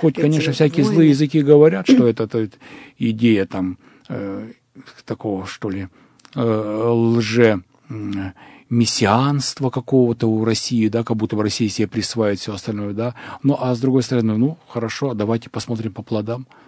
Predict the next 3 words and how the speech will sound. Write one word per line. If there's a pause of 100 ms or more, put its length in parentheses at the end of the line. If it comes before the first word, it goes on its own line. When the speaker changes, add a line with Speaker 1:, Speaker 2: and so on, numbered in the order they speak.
(180)
Speaker 1:
<laughs> (400)
Если (240)
какие-то